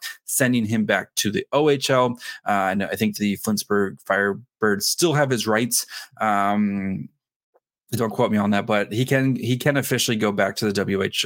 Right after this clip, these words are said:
or back to the O H L if he wants. Uh, but I think they're gonna wanna give him a, a nice long look,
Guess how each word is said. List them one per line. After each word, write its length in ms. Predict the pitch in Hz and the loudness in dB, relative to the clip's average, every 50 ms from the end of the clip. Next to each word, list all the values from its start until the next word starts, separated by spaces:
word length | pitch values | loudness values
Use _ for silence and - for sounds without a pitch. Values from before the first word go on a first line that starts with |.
| - - | -2 0
or 160 | 117 113 110 | 0 0 2
back 200 | 107 110 107 107 | 2 2 0 0
to 100 | - - | 0 -4
the 80 | 104 98 | -2 0
O 140 | 104 101 98 | 0 0 0
H 140 | 98 - - | 0 0 0
L 120 | 95 98 | 0 0
if 100 | - - | -2 -2
he 60 | 101 | -4
wants. 400 | 101 123 151 160 160 143 - - - - - - - - | -2 0 2 2 2 2 -2 -6 -8 -10 -14 -14 -6 -2
Uh, 200 | 113 120 117 113 | 0 0 2 2
but 80 | 110 117 | 2 0
I 40 | 110 | 0
think 160 | - 143 131 123 | 2 0 0 0
they're 80 | 123 | 0
gonna 200 | 113 123 120 113 107 | 0 2 0 2 2
wanna 180 | 104 107 104 | 0 0 0
give 180 | 104 107 101 104 | 0 0 0 2
him 200 | 98 104 101 - - | 0 0 -2 -2 -2
a, 40 | |
a 20 | 101 | 0
nice 420 | 101 98 98 98 - - - - | 2 2 2 2 0 0 -2 -2
long 280 | - 107 107 98 98 101 | -2 -2 0 0 0 0
look, 360 | 101 104 107 104 104 - - | 0 2 2 0 0 -4 -10